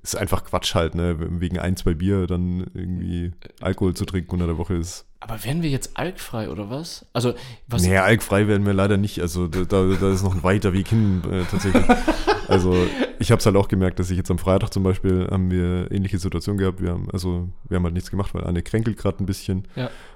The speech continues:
Speaker 1: Und, ähm, haben uns dann halt eben, sind zu Hause geblieben. Ich hab dann halt gekocht und hab halt dann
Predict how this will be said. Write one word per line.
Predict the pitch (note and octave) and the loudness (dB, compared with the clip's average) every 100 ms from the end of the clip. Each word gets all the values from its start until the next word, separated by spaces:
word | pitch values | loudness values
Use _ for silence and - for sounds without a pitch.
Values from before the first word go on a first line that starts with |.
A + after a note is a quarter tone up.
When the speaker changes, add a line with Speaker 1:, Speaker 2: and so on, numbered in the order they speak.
| - | -8
Speaker 1:
Und, | - F2 F2 E2 - | -2 0 0 -2 -4
ähm, | F2+ F2 E2+ E2+ F2+ F#2+ | -2 0 -2 -4 -4 -2
haben | F2+ | -2
uns | F2 - | -2 -2
dann | F2 F2 F2 - - - | -2 -2 -4 -10 -20 -12
halt | F#2 E2+ | -8 -6
eben, | - F2 F2 F2+ - - - | -4 -2 -4 -6 -10 -18 -16
sind | - F#2 | -6 -4
zu | - | 2
Hause | G2+ G#2+ | 4 4
geblieben. | G#2 G2+ G2 | 2 0 0
Ich | F#2 | 0
hab | - | -2
dann | - F2 F2 F2+ | -2 -2 -2 -4
halt | F2+ - | -6 -6
gekocht | - A#2 A2+ - | 2 4 4 0
und | F#2 F#2 | -2 -2
hab | G2+ - G2+ | -4 -2 0
halt | F2+ F#2 | 0 2
dann | F2+ F2+ F2+ - | 2 0 -2 -8